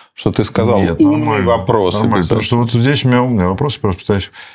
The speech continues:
Speaker 2: Ну, давай вот, э, вот такой вот вопрос, Сергей Стрелков. «Цифровизация в России идёт отличными темпами, госуслуги, банк в телефоне и так далее. Вопрос Эльдару.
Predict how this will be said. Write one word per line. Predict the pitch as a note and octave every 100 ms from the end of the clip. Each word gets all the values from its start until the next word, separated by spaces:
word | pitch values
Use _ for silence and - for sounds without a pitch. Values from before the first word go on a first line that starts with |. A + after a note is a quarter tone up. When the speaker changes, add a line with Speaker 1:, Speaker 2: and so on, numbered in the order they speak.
| - -
Speaker 2:
Ну, | A#2+
давай | D3 D#3+ B2
вот, | A2+ G#2 -
э, | G2 F#2+
вот | G2 G2
такой | G2+ -
вот | F2+ F#2+
вопрос, | G2 A2+ A#2
Сергей | - F2+ F2+
Стрелков. | - G2 F#2+ G2 E2
«Цифровизация | - F#2 G#2 A2+ B2+ A#2+ A2+
в |
России | G#2+ A2+ - C3+ A#2+
идёт | G#2 G2 F#2+
отличными | F#2+ G#2+ F#2+ G2 G2
темпами, | C#3 C3 G#2+ G2+
госуслуги, | F#2+ F2 F#2 - C3 G#2+
банк | F#2 F2+
в | -
телефоне | F#2+ F#2 B2 A2+
и |
так | G#2 A2
далее. | G#2 F2+
Вопрос | E2+ G#2+ A#2
Эльдару. | C3 C3 C#3 D#2+ D2+